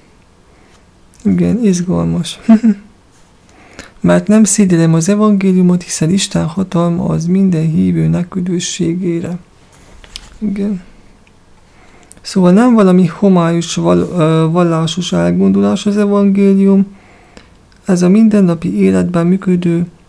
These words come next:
izgalmas kapcsolat Istennel, tehát az evangélium. Nem homályos vallásos elgondolás, nem. Mindennapi életben működő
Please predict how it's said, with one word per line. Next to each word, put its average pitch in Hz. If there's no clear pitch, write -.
izgalmas 180
kapcsolat 175
Istennel, 151
tehát 160
az 160
evangélium. 156
Nem 175
homályos 160
vallásos 156
elgondolás, 156
nem. 165
Mindennapi 196
életben 180
működő 160